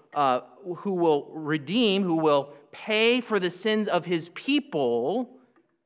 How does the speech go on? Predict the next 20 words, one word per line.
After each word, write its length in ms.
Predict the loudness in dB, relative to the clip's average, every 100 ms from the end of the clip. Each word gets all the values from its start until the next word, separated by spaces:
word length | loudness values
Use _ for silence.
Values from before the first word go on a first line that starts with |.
| _ _
so 280 | 2 4 4
that 220 | 2 2
they 100 | -2
can 380 | 0 2 2 2
be 140 | -2
considered 480 | -4 -6 -4 -4 -4
right 380 | 2 4 4 0
in 120 | -6
God's 300 | 0 0 2
eyes, 260 | 0 -2 -4
so 120 | -8
that 140 | -6
they 120 | -4 -8
can 360 | -6 -4 -2
be 100 | -4
considered 580 | -6 -10 -8 -6 -6 -8
citizens 840 | -10 -4 -2 -2 -4 -4 -6 -10 -18 -8
of 380 | -4 -4 -6 -14 _
that 460 | -4 -2 -2 -6 _
kingdom. 600 | -10 -8 -10 -12 -18